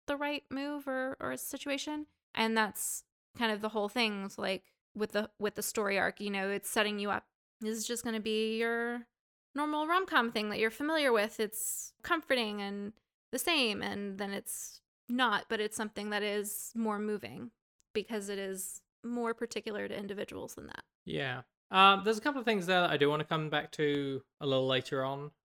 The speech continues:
Speaker 2: Having sat here and defended Harper for a minute,
Speaker 1: <laughs>
Speaker 2: um, I do want to, like, lay on the fact that what she does is not okay.
Speaker 1: No.
Speaker 2: I think that what she does is realistic, and I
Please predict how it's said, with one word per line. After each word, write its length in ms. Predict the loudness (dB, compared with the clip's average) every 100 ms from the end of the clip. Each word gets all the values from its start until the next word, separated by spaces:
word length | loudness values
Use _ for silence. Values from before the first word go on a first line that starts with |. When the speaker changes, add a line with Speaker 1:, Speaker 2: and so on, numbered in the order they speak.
| _ 8
Speaker 2:
Having 480 | 10 12 10 6
sat 260 | 4 8 8
here 240 | 6 4 4
and 200 | 0 -2
defended 480 | -2 0 0 0 2
Harper 320 | 4 2 0
for 140 | -4 -4
a 40 |
minute, 260 | -2 2 4
Speaker 1:
<laughs> 340 | 6 6 4
Speaker 2:
um, 460 | 6 8 8 6 0 _
I 100 | 6
do 240 | 8 8 8
want 200 | 6 2
to, 160 | 2
like, 380 | 4 2 2 -4 _ _ _
lay 260 | 2 6 8
on 160 | 6
the 80 | 2
fact 260 | 2 0 0
that 120 | -2
what 220 | 2 2 2
she 160 | 0
does 320 | 2 4 4
is 180 | 4 0
not 240 | -2 0 0
okay. 640 | 0 -2 -2 -2 -2 -6 -8
Speaker 1:
No. 240 | -6 -2 8
Speaker 2:
I 140 | 8
think 260 | 8 4 2
that 140 | 0
what 160 | 0 0
she 140 | -2
does 240 | -2 -2 -2
is 260 | -6 -4
realistic, 500 | 0 2 0 0 -2 0
and 100 | 0
I 160 | -2